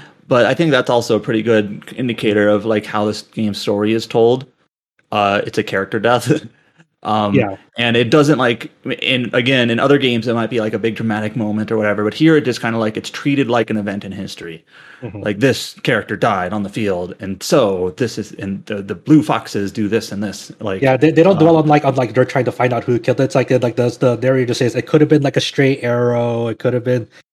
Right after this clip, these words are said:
Speaker 2: this and this," but, like, they don't, like, they, they, they don't, it doesn't lead to, like, "Oh, then the blue foxes tried to find out the mystery of this death." It's like, no, this is just, just what happens in the, on the battlefield.
Speaker 1: And, and that's, that's where I kind of, that's, this is, this whole, all the stuff that we're talking about right now is sort of what I meant,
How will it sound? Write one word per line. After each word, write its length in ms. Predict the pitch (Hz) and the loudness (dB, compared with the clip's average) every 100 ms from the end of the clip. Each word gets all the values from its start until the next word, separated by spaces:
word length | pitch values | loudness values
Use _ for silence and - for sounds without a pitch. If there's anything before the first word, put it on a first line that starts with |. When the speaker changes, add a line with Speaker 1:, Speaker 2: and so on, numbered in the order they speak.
| _ | _
Speaker 2:
this 180 | 123 - | -4 -2
and 120 | 120 | -4
this," 220 | 117 110 | -4 -4
but, 200 | - 107 | -4 -6
like, 100 | 113 | -2
they 80 | 131 | 0
don't, 180 | 135 135 | 0 0
like, 280 | 120 98 _ _ _ _ _ - | -2 -4 _ _ _ _ _ 2
they, 160 | 143 | 2
they, 220 | 131 143 | 4 0
they 140 | 127 139 | 2 2
don't, 120 | 147 | 2
it 80 | 147 | 2
doesn't 260 | 151 151 135 | 2 2 2
lead 180 | 131 | 2
to, 60 | 131 | 2
like, 180 | 123 113 | 2 2
"Oh, 220 | 139 117 | 2 2
then 180 | 107 120 | 0 -2
the 240 | 120 107 - _ | -2 -2 -6 _
blue 140 | - 147 | 2 2
foxes 440 | 139 117 - 107 | 2 -2 -2 -4
tried 200 | - 120 | -2 -4
to 60 | 107 | -4
find 240 | 120 117 | -4 -4
out 100 | 110 | -4
the 240 | 113 98 - _ _ 156 | -4 -6 -10 _ _ 2
mystery 360 | 160 - 131 | 2 4 4
of 80 | 120 | 4
this 160 | 107 - | 2 -2
death." 160 | 113 | -6
It's 100 | 113 | -4
like, 100 | 135 | -4
no, 240 | 180 190 180 | 0 2 2
this 140 | 175 | 0
is 80 | 160 | -2
just, 320 | 165 156 - | -2 -4 -8
just 160 | - - | -10 -4
what 80 | |
happens 260 | 135 160 123 | -4 -4 -4
in 120 | 123 | -4
the, 240 | 123 127 131 | -4 -6 -6
on 160 | 127 | -8
the 60 | 127 | -8
battlefield. 420 | 123 131 131 135 | -6 -2 -2 -2
Speaker 1:
And, 140 | 127 110 | -2 0
and 80 | |
that's, 240 | 156 175 - | 4 2 4
that's 260 | 165 214 | 2 2
where 80 | 240 | 2
I 140 | 196 156 | 2 2
kind 180 | 160 | 0
of, 100 | 135 | 0
that's, 220 | 123 175 - | 2 0 0
this 220 | 170 233 | -4 -2
is, 180 | 190 - | -4 -4
this 200 | 143 147 | -4 -2
whole, 100 | 196 | 0
all 180 | 160 | 4
the 100 | 185 | 4
stuff 240 | 170 147 143 | 4 2 2
that 100 | 123 | 0
we're 60 | 117 | 0
talking 200 | 117 117 | 0 0
about 100 | 110 | 2
right 140 | 110 | 2
now 220 | 113 107 | 2 0
is 100 | 104 | 0
sort 320 | 104 - 165 | -4 0 2
of 60 | 143 | 4
what 100 | 127 | 4
I 80 | 113 | 2
meant, 340 | 113 110 - | 2 0 -4